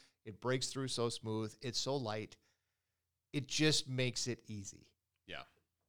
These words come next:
Speaker 2: I, this is an auger I handed to my wife last year, and she was actually excited to use it. And she doesn't love to go fishing, which that's a whole other thing. But she's like, "Oh, I'll go drill with that auger," um, which was, which was fun. So anyways, I was just curious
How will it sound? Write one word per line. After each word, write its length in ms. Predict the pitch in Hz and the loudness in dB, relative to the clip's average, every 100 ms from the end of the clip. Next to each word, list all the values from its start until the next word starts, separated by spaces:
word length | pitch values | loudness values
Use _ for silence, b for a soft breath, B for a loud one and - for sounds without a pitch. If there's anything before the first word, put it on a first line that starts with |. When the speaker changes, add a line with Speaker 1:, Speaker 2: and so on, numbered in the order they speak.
| _ _ _ _ | _ _ _ _
Speaker 2:
I, 120 | 104 101 | -6 -6
this 140 | 107 107 | -8 -10
is 140 | 95 | -8
an 60 | 92 | -8
auger 280 | 90 87 | -8 -6
I 160 | 82 80 | -8 -8
handed 140 | 90 | -12
to 80 | 82 | -12
my 100 | 80 | -10
wife 300 | 73 76 - | -10 -10 -10
last 240 | 71 65 - | -14 -14 -14
year, 100 | 60 | -18
and 80 | |
she 120 | - 85 | -16 -16
was 100 | 73 | -16
actually 240 | - 73 | -16 -16
excited 320 | - 73 67 | -14 -14 -14
to 40 | 69 | -16
use 200 | 73 - | -16 -16
it. 60 | |
And 80 | - | -12
she 120 | - | -8
doesn't 340 | 139 135 107 90 | -4 -4 -6 -6
love 220 | 90 85 | -8 -8
to 60 | 87 | -14
go 140 | 80 | -14
fishing, 320 | - - 60 58 | -12 -14 -14 -16
which 240 | 67 - b b b b b | -18 -18 b b b b b
that's 160 | 107 107 | -6 -4
a 60 | 95 | -2
whole 180 | 104 | 0
other 140 | 98 85 | 0 -2
thing. 200 | - 90 | -6 -6
But 100 | 78 | -6
she's 140 | - 92 | -8 -6
like, 120 | 92 | -2
"Oh, 60 | |
I'll 160 | 107 165 | 2 2
go 180 | 196 180 | 4 2
drill 220 | 127 143 | 4 4
with 120 | 120 | 4
that 180 | 117 117 | 4 2
auger," 360 | 76 69 - - | 0 -4 -12 -16
um, 300 | - 87 80 | -8 -6 -6
which 220 | 85 95 90 | -8 -10 -10
was, 320 | 82 - - | -10 -12 -12
which 180 | 82 - | -18 -16
was 180 | 82 - | -14 -14
fun. 280 | - 78 | -12 -12
So 140 | 78 82 | -12 -10
anyways, 340 | 90 92 78 | -8 -8 -4
I 80 | 107 | -2
was 100 | 117 | 0
just 140 | 110 | -4
curious 380 | - 120 104 - | -4 -2 -2 -4